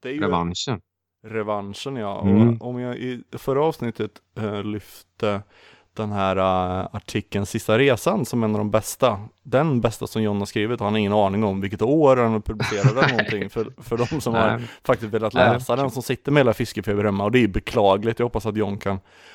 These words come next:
Speaker 1: återkomma med det svaret någon gång. Men, eh, den b-, näst bästa så skulle jag nog ändå säga den där Revanschen. Vilken, eh, vilken tidskrift och vilket nummer var det, John?
Speaker 2: Nej, jag har ingen aning.
Speaker 1: <laughs>
Speaker 2: Nej, shit,
Speaker 1: Men
Speaker 2: vad
Speaker 1: kunde
Speaker 2: kan
Speaker 1: inte
Speaker 2: det
Speaker 1: det
Speaker 2: ha
Speaker 1: varit Fish Echo Magazine till och med?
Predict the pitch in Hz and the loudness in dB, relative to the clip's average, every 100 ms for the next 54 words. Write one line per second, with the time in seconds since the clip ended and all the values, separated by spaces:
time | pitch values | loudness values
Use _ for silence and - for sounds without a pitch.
0 | - - 110 101 - 107 110 151 156 - | -12 2 4 4 0 0 2 4 2 2
1 | 104 98 101 104 101 101 98 101 104 101 | 2 4 2 0 0 0 -2 0 -2 -2
2 | _ - - - - 110 101 113 123 135 | _ -20 -20 -18 -2 2 2 2 4 4
3 | 139 - 160 226 - - 117 104 101 170 | 2 2 4 4 0 -4 -4 -4 -6 -8
4 | - 185 127 113 104 110 110 151 139 - | -6 -2 0 0 0 0 0 2 0 -2
5 | 107 117 - - 123 156 - 160 156 151 | -2 -2 -4 -6 -2 -2 4 4 4 2
6 | 147 - 156 - 170 175 139 - 151 143 | 0 0 -2 0 2 2 2 0 2 2
7 | 135 131 127 123 120 135 156 - 131 _ | 2 2 4 4 4 4 2 0 -8 _
8 | _ _ _ _ _ _ - 104 98 87 | _ _ _ _ _ _ -4 -2 -4 -12
9 | 82 82 76 80 92 80 78 98 104 - | -14 -14 -12 -8 -8 -6 -4 -4 -4 -12
10 | _ - 110 107 98 - - 113 - 104 | _ -8 0 0 0 -4 -2 4 4 6
11 | 208 110 247 202 180 175 165 156 143 123 | 4 6 6 6 2 0 -2 -4 0 0
12 | 117 135 302 - - - | -2 -6 -8 -10 -10 -12